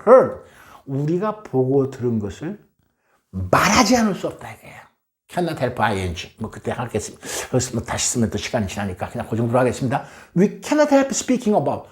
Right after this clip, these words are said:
what we have seen and heard." 우리가 보고 들은 걸 말하지 않을 수 없다 이거예요. "난 이거 말하지 않을 수 없다." 이게 베드로가 이렇게 얘기를 하는 거예요. 훈방 조치 풀려났습니다.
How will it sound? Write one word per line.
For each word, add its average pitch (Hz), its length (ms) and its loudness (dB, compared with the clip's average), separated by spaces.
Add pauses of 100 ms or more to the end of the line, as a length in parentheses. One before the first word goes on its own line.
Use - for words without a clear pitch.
(180)
what 220 280 4
we 220 120 4
have 190 140 2
seen 180 360 -2
and 135 180 -2
heard." 107 360 -6 (320)
우리가 226 260 4
보고 196 220 6
들은 214 160 2
걸 220 180 2 (380)
말하지 269 580 0
않을 311 240 0
수 311 140 -10
없다 269 200 -2
이거예요. 247 400 -6
"난 320 160 -2
이거 311 100 2
말하지 240 360 2
않을 220 140 0
수 - 100 -6
없다." - 200 -6
이게 143 300 -6
베드로가 87 320 -10
이렇게 - 240 -10
얘기를 120 220 -6
하는 131 160 -6
거예요. - 400 -10 (440)
훈방 135 300 0
조치 - 280 -6
풀려났습니다. 87 680 -6